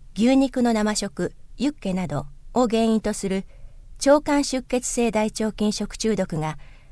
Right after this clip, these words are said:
北陸地方を中心に発生し、この食中毒で五名の方が死亡しました。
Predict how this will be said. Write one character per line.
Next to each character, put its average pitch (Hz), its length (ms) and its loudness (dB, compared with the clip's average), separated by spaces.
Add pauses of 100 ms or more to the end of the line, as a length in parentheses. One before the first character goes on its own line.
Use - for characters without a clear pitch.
(160)
北 269 280 2
陸 294 240 0
地 302 160 -2
方 277 160 2
を 220 80 0
中 220 180 -2
心 214 240 2
に 202 80 2
発 170 220 -4
生 160 180 -4
し、 - 300 -6 (680)
こ 233 140 4
の 285 100 6
食 285 220 0
中 277 200 0
毒 226 240 0
で 190 180 0 (280)
五 311 140 6
名 285 180 8
の 220 120 2
方 202 260 -2
が 208 100 -2
死 - 160 -4
亡 160 140 0
し - 120 -6
ま 147 120 -4
し - 80 -10
た。 - 160 -12